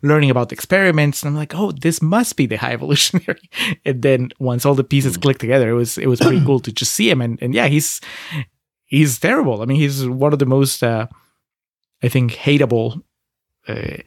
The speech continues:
Speaker 2: Oh,
Speaker 1: you know,
Speaker 2: yeah.
Speaker 1: 'cause you, you can't get behind his point of view. Like with, with Thanos, I mean, Thanos was a monster too, but
Speaker 2: Oh, yeah,
Speaker 1: you could
Speaker 2: for sure.
Speaker 1: understand his logic. With him, w-, with the High
Speaker 2: Mm.
Speaker 1: Evolutionary, you just, he's full on deranged, and it's just a lot of fun to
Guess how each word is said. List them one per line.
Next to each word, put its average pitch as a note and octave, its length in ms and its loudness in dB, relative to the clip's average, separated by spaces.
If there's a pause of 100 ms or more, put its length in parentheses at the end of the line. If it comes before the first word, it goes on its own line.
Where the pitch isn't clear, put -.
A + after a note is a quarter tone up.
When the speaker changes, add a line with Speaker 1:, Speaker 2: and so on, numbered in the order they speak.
Speaker 2:
Oh, B2 140 4
Speaker 1:
you D3 140 4
know, B3+ 80 2
Speaker 2:
yeah. - 20 -2
Speaker 1:
'cause F#3 180 2
you, G#3+ 140 2
you F#3+ 140 2
can't A3 360 0
get G3+ 240 0
behind D3 380 2
his A#2+ 240 -4
point C#3+ 240 0
of A#2 80 0
view. C3 360 -2
Like - 360 -12
with, D3 240 0
with C#3 160 0
Thanos, F3+ 400 0
I C#3 60 2
mean, C3+ 100 0
Thanos C#3+ 300 0
was B2 180 -8 (440)
a - 40 -10
monster D3 440 2
too, D3 320 2
but A#2+ 220 -4 (100)
Speaker 2:
Oh, A3+ 140 4
yeah, F3+ 160 4
Speaker 1:
you F3+ 60 4
could F#3 160 2
Speaker 2:
for D#3 60 2
sure. D#3+ 80 4
Speaker 1:
understand E3 420 2
his C3 200 -2
logic. D3 440 -2
With A#2+ 120 -4
him, C#3 500 0
w-, C#3 220 -8
with B2+ 200 -8
the B2+ 80 -4
High C#3 100 -2
Speaker 2:
Mm. C#3+ 40 2
Speaker 1:
Evolutionary, B2 500 0
you B2 60 -4
just, - 240 -4
he's C#3+ 180 -2 (280)
full G#3 340 2
on D3+ 120 4
deranged, B2+ 680 0
and B2 140 -2
it's A#2+ 280 -6
just - 260 -8
a A#2+ 40 -2
lot B2 160 2
of B2 60 -2
fun B2 240 0
to A2 220 -2